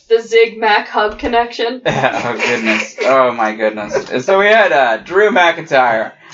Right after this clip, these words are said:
Speaker 2: versus Seth Rollins, who had a great, uh, fifteen-minute match. They were, both looked good.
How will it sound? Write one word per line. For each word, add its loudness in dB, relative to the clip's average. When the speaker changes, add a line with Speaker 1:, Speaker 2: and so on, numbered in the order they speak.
Speaker 2:
versus -2
Seth 2
Rollins, -2
who 2
had 6
a -2
great, -2
uh, 0
fifteen-minute 0
match. 0
They -2
were, -2
both 2
looked -6
good. 0